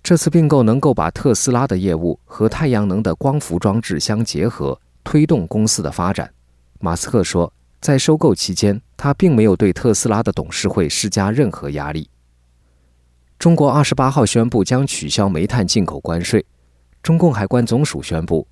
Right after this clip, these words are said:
从五月一号到二零二三年三月三十一号取消煤炭的进口关税。中国目前对进口煤炭征收的关税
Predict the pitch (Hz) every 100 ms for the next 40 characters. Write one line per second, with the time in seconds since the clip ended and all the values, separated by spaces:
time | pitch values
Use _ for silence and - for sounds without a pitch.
0 | _ _ - 160 170 104 107 120 143 127
1 | 101 107 98 120 113 120 120 - 123 101
2 | 95 - 127 120 - 113 113 117 123 120
3 | 113 - _ - - 98 185 143 139 117
4 | 139 110 80 - 107 80 - - 78 -
5 | 104 - _ _ _ _ - 185 165 147
6 | 160 127 120 127 120 - 139 85 76 78
7 | 113 92 113 113 - 110 78 101 107 -
8 | -